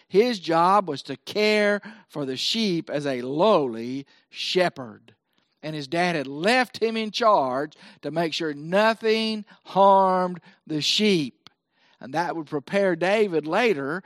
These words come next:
for guiding Israel to be literally their king shepherd, their shepherd king, a foreshadowing of our shepherd king, Jesus. 'Cause Jesus said, "I know my sheep,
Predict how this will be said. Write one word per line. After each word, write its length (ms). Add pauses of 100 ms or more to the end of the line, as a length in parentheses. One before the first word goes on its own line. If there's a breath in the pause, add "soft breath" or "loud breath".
(160 loud breath)
for 220
guiding 580
Israel 600 (560 soft breath)
to 100
be 340 (160 loud breath)
literally 340
their 180
king 600 (120)
shepherd, 500
their 260 (120 loud breath)
shepherd 840
king, 520 (180 loud breath)
a 120
foreshadowing 1040 (220 loud breath)
of 140
our 600 (160 loud breath)
shepherd 640
king, 380
Jesus. 840 (220 loud breath)
'Cause 160
Jesus 600
said, 360 (160 loud breath)
"I 200
know 260
my 240
sheep, 520